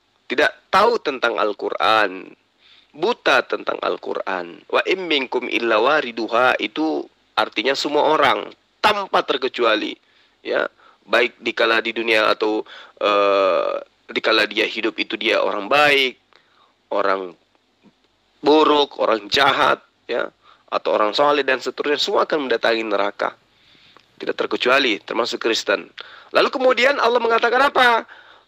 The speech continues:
"Summa nunajji." Nah, tuh. Itu jelas dalilnya. "Kemudian akan kami, ya, sel-,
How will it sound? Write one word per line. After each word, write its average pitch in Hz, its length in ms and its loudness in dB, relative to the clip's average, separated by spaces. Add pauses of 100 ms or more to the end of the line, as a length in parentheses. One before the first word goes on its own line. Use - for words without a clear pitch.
"Summa 247 560 2
nunajji." 208 1040 0 (320)
Nah, 98 160 2
tuh. 87 320 -2 (880)
Itu 523 240 -2
jelas 453 240 2
dalilnya. 262 720 2 (300)
"Kemudian 175 1200 2 (560)
akan 190 380 2 (100)
kami, 220 640 0 (320)
ya, - 160 0 (320)
sel-, - 400 2